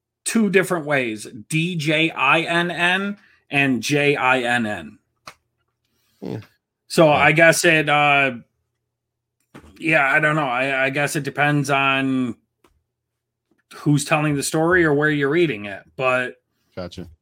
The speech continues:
Speaker 1: you know, uh, basically they're shapeshifters, and some can grant wishes, which is where the,
Speaker 2: Uh,
Speaker 1: um,
Speaker 2: mm.
Speaker 1: right, right. But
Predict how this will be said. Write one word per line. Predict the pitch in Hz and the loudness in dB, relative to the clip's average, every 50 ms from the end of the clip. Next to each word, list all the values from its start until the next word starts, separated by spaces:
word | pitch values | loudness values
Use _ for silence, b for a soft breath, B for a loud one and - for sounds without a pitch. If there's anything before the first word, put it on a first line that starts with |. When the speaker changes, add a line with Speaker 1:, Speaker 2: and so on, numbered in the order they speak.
| _ - 311 - - | _ -10 -10 -4 0
Speaker 1:
you | - 143 139 | 0 2 2
know, | 131 131 131 - 131 - - | 2 2 0 -2 -4 -6 -10
uh, | 139 127 110 - 143 | -12 -12 -14 -14 -4
basically | - 262 170 175 180 170 180 175 170 180 175 175 | 2 4 6 6 6 4 4 2 4 6 6 6
they're | 165 170 160 | 6 6 4
shapeshifters, | 151 - - 185 180 180 180 - - - 185 185 175 - - 185 180 185 190 190 185 175 165 - - - _ _ _ _ _ - | 2 2 2 2 2 2 0 -2 0 2 2 2 2 2 0 0 2 2 2 0 0 -2 -6 -10 -14 -18 _ _ _ _ _ -6
and | 143 143 143 143 143 143 143 143 143 139 131 120 | -4 -2 0 0 0 -2 0 0 0 0 -2 -2
some | - - - - - - 190 170 185 202 208 214 220 214 208 208 208 - _ _ - | -4 -4 -2 -2 2 4 4 6 6 6 6 6 6 4 2 0 -4 -6 _ _ -6
can | - 190 185 180 180 175 160 | -4 -2 0 0 0 0 0
grant | 156 160 175 180 190 190 - - | 0 2 2 2 2 0 -2 0
wishes, | 202 208 208 - - 240 240 240 247 247 247 233 - - - | 2 2 2 2 2 0 0 0 -2 -2 -6 -10 -10 -14 -8
which | - 143 156 147 156 | -4 -4 -2 -2 -2
is | 156 143 123 | -4 -4 -4
where | 139 156 160 156 156 | -4 -2 0 0 0
the, | 151 143 151 151 151 143 143 143 139 135 120 - - _ _ _ _ _ _ _ _ _ _ - | 0 0 -2 -2 0 0 0 -2 -2 -4 -4 -6 -12 _ _ _ _ _ _ _ _ _ _ -8
Speaker 2:
Uh, | 139 147 147 139 131 131 127 123 | -2 0 2 2 2 2 0 -2
Speaker 1:
um, | 117 113 107 90 - _ _ - 147 143 | -4 -6 -10 -12 -14 _ _ -12 -10 -6
Speaker 2:
mm. | 139 139 135 127 120 113 110 104 98 - _ _ _ _ _ _ _ _ | -6 -4 -4 -4 -4 -4 -6 -6 -8 -12 _ _ _ _ _ _ _ _
Speaker 1:
right, | 175 175 196 185 160 143 117 110 117 | 2 4 6 6 6 4 2 0 0
right. | 160 165 156 143 123 113 - - _ _ _ _ - - _ _ _ _ _ _ _ _ _ _ _ _ _ _ _ _ _ _ _ _ _ _ _ _ _ _ _ _ _ | 2 2 2 2 2 -2 -8 -14 _ _ _ _ -20 -20 _ _ _ _ _ _ _ _ _ _ _ _ _ _ _ _ _ _ _ _ _ _ _ _ _ _ _ _ _
But | 165 160 165 156 156 156 | 4 6 6 6 4 2